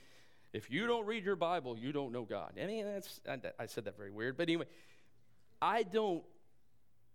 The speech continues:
that's not the point, because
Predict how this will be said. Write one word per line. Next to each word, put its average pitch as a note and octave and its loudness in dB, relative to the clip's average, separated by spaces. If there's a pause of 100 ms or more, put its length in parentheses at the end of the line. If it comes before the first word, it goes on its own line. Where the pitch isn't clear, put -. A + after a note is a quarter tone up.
(520)
that's F3+ 4
not F3+ 4
the D3 -2
point, C#3 -4 (1000)
because D3 0